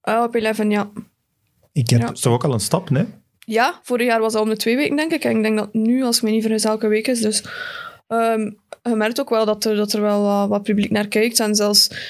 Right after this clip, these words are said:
Speaker 1: dit jaar met Anderlecht hadden we een unicum dat er nu en dan een livestream was. Ehm, dus dat onze cameraman gewoon, eh, de wedstrijd filmde, weliswaar zonder commentaar of zo, maar, maar toch interessant voor de mensen dat ze niet altijd de verplaatsing moesten maken.
Speaker 3: Hm.
Speaker 2: De, de T V-rechten van de Score Super League zijn verkocht voor honderdvijftigduizend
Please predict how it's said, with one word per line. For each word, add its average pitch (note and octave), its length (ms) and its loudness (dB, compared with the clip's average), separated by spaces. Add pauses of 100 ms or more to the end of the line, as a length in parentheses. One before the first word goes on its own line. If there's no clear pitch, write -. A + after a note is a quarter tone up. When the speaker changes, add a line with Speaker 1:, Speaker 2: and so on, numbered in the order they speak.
(120)
Speaker 1:
dit A#3+ 180 0
jaar A#3+ 120 2
met A3 140 0
Anderlecht A#3+ 320 0
hadden A3+ 180 0
we G#3+ 40 2
een G#3 100 0
unicum A#3 300 2
dat G#3+ 160 0
er A3 60 -2
nu A3 80 2
en A3 80 2
dan G#3+ 120 2
een G3+ 80 2
livestream A3 400 2
was. C4 280 0 (520)
Ehm, A3 360 0
dus G#3+ 140 2
dat A3 100 2
onze A3 140 0
cameraman A3 500 0
gewoon, G#3+ 300 0
eh, G#3+ 120 0
de G#3 60 2
wedstrijd G#3+ 380 2
filmde, A3 320 0
weliswaar G#3 380 2
zonder G#3+ 280 0
commentaar G#3+ 480 0
of B3 80 -4
zo, G#3 220 2
maar, G3+ 580 -2
maar G#3+ 120 -4
toch A3+ 140 0
interessant G#3+ 420 0
voor A3 80 -2
de A3 60 0
mensen G#3 320 2
dat A3 100 0
ze - 120 2
niet G#3+ 140 2
altijd G#3 200 -2
de A3 60 0
verplaatsing G#3+ 460 0
moesten A3+ 240 2
maken. A3+ 260 -2 (240)
Speaker 3:
Hm. A2+ 140 4 (300)
Speaker 2:
De, A#2 380 2
de A2+ 160 0
T - 60 -8
V-rechten C#3 680 2
van C#3 180 2
de B2+ 140 2
Score C3+ 460 0
Super D3+ 300 0
League D3 220 2
zijn C3 180 2
verkocht B2+ 380 0
voor B2 100 0
honderdvijftigduizend B2 1200 2